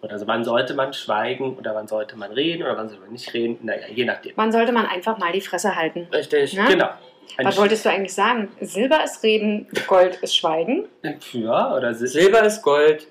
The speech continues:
Speaker 3: Reden ist Schweigen.
Speaker 1: Silber ist
Speaker 2: <laughs> Genau.
Speaker 1: der Regen,
Speaker 2: Ja, das geht auch.
Speaker 1: Gold ist der Schnee.
Speaker 2: Oh, wow. Oh, wow. Oh, wow.
Speaker 3: Antibiotika schlägt, wie gesagt, auch aufs Hirn.
Speaker 2: Ja.
Speaker 1: Ja, was könnte der nächste Weihnachtsschlager werden?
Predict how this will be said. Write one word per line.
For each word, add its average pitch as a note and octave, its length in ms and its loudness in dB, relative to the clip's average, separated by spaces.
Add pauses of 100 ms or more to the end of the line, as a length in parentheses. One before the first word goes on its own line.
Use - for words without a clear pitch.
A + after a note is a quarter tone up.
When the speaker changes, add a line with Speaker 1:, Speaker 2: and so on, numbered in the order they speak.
(120)
Speaker 3:
Reden C3+ 320 2
ist C#3 120 0
Schweigen. C3 400 4
Speaker 1:
Silber D3 420 2
ist D3+ 140 2
Speaker 2:
<laughs> - 20 -10
Genau. B3 100 4
Speaker 1:
der C#3 200 4
Regen, D3+ 440 -2 (400)
Speaker 2:
Ja, B3+ 120 0
das C4 120 -8
geht - 100 -12
auch. D3 140 2
Speaker 1:
Gold E3 280 -6
ist - 320 -8
der D3 100 -4
Schnee. C3 520 -10 (120)
Speaker 2:
Oh, B3+ 200 6 (120)
wow. G3+ 420 6
Oh, C4+ 200 6
wow. C4 460 8 (460)
Oh, G#3+ 160 2
wow. E3 280 4 (100)
Speaker 3:
Antibiotika C#3+ 640 0
schlägt, A#2 400 -6
wie C#3 180 -8
gesagt, B2+ 380 -2
auch - 120 -4
aufs D3+ 180 -8
Hirn. C3 280 -2
Speaker 2:
Ja. G3 260 -2 (100)
Speaker 1:
Ja, C#3+ 100 0
was C3 140 -2
könnte G#2+ 200 -6
der G#2 140 -4
nächste G2+ 340 -8
Weihnachtsschlager B2 720 -4
werden? G#2+ 200 -14